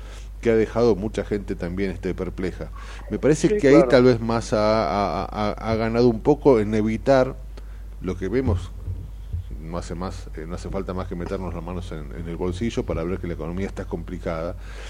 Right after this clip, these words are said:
Speaker 1: Y creo que todavía no se le ha, mm, no se le ha planteado eso a Massa de, por parte de la oposición,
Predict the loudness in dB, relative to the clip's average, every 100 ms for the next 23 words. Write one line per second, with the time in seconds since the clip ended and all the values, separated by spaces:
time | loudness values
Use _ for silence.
0 | -12 -6 -4 -4 -4 0 2 2 2 2
1 | 4 4 2 2 0 0 2 4 6 6
2 | 4 2 -4 -12 -10 -10 -10 -12 -8 -6
3 | 0 2 4 4 2 2 4 6 8 6
4 | 4 2 2 2 0 -2 -4 -4 -2 -2
5 | -4 -6 -6 -6 -2 -4 -2 -4 -4 -6
6 | -10 -10 -10